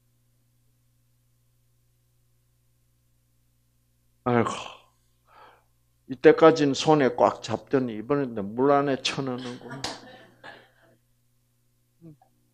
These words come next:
빠져 죽어버립니다. 무서운 얘기. 그러나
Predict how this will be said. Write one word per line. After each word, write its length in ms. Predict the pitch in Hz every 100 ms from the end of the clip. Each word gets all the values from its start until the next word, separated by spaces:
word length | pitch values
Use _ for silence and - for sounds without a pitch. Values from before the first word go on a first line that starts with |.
| _ _ _ _ _ _ _ _ _ _ _ _ _ _ _ _ _ _ _ _ _ _ _ _ _ _ _ _ _ _ _ _ _ _ _ _ _ _ _ _
빠져 300 | - 117 131
죽어버립니다. 720 | - 120 113 120 - _ _ _ _ _ _ _ _ _ _ _ _ _ _ _ _ _ _ _ _ _
무서운 420 | 101 - 120 135
얘기. 240 | 101 80 _ _ _ _ _ _ _ _ _ _ _ _ _ _ _ _ _ _ _
그러나 480 | 117 98 80 73